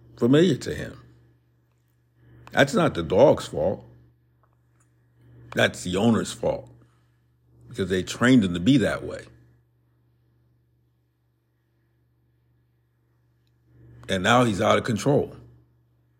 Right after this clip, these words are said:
And it's not right to subject these Secret Service agents to this kind of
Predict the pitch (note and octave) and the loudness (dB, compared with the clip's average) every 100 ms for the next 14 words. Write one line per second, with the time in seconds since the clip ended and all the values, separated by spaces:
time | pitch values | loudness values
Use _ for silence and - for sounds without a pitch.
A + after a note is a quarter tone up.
0 | _ _ _ _ _ _ _ _ _ _ | _ _ _ _ _ _ _ _ _ _
1 | _ _ _ _ _ _ _ _ _ _ | _ _ _ _ _ _ _ _ _ _
2 | _ _ - _ G#2 G#2 G2 F2 A#2 B2+ | _ _ -20 _ -4 -4 -4 0 2 2
3 | - G2+ B2 A2 E2+ - - - - - | 0 0 2 2 0 -12 -20 -20 -20 -20
4 | - F#2 - F2+ - G#2 A2+ - G2+ G2+ | -10 -8 -4 -6 -2 2 2 0 -4 -4
5 | - A#2 A2 G2 A#2 A2+ G#2 F2 F#2 F#2 | -2 -2 -2 -2 2 2 2 -2 -4 -4
6 | F#2+ E2+ - - - F#2 F#2+ - - - | -6 -8 -14 -18 -8 -4 -4 -6 -12 -6
7 | F#2+ F#2 F2+ F2+ F2 | -4 -4 -2 -4 -6